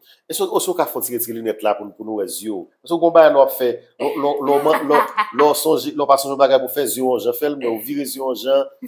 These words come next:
Speaker 1: <laughs> Non, vire gade,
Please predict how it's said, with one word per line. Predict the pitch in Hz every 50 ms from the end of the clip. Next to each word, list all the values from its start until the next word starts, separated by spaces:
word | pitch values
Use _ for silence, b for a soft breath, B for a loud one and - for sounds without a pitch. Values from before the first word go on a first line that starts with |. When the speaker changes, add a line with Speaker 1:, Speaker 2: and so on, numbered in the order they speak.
| - - - - 254 - - 269 262
Speaker 1:
<laughs> | - 254 247 - - - 170 - - 165 165 - - - - 175 180 135
Non, | 165 156 139 131 127 135
vire | 127 160 160 156 143 117
gade, | 123 120 131 156 208 226